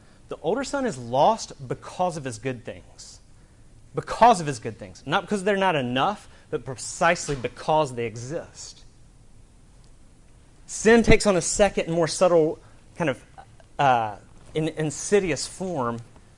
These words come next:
in the older son, because this is where Jesus starts to nail his audience right here. This is who he's aiming for, the scribes and the Pharisees. We all get it that younger sons have blown it. But then he says,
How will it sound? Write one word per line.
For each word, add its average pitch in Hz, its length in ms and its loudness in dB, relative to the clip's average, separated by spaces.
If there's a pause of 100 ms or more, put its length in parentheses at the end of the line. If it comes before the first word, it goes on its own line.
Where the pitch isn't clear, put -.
(360)
in 147 120 -2
the 151 100 -2
older 131 240 -2
son, 120 360 -4
because 120 340 -8
this 214 260 2
is 208 100 -6
where 214 120 0
Jesus 147 280 -4
starts - 280 -6
to 135 120 -6
nail 123 360 -4
his 117 100 -10
audience 104 460 -10
right 107 160 -8
here. 107 240 -12 (400)
This 220 180 6
is 226 140 2
who 233 80 6
he's 160 120 2
aiming 185 260 2
for, 110 280 -10 (360)
the 147 60 -6
scribes 139 380 -2
and 123 80 -6
the 110 40 -10
Pharisees. - 680 -8 (640)
We 208 220 8
all 233 120 12
get 208 200 8
it 156 180 4
that 170 160 -2
younger 196 300 4
sons 165 400 0
have 139 180 -8
blown 151 300 -2
it. - 160 -16 (880)
But 147 100 -2
then 220 160 6
he 262 60 4
says, 147 400 2